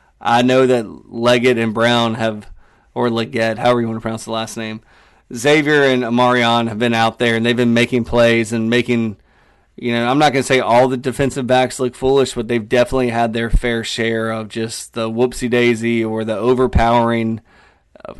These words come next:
catch and run and, and just making themselves available for the football,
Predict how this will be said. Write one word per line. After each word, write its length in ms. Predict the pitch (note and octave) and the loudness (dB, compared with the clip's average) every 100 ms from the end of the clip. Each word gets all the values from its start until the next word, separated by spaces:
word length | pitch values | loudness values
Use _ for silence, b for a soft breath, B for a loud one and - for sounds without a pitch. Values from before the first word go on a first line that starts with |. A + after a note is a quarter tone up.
| - | -6
catch 280 | C#3 B2 C3 | 0 0 0
and 180 | A#2+ | 0
run 500 | A#2 A#2 A#2 A2+ A2+ | 2 2 2 0 -2
and, 380 | A2 A2 G#2+ F#2+ - | -4 -6 -10 -12 -14
and 180 | A2 | -10
just 240 | A#2+ A#2+ A#2 | -6 -8 -4
making 400 | A#2+ B2+ C3 C3+ | 0 0 2 0
themselves 480 | B2+ A#2 A#2+ A#2+ A2+ | 0 0 0 0 -2
available 460 | G#2+ A2 A2+ A2+ | -4 -2 -2 -4
for 120 | A2 | -6
the 120 | A2 G#2+ | -12 -10
football, 600 | A#2 G#2 G2+ G#2+ A2 | -10 -10 -10 -12 -14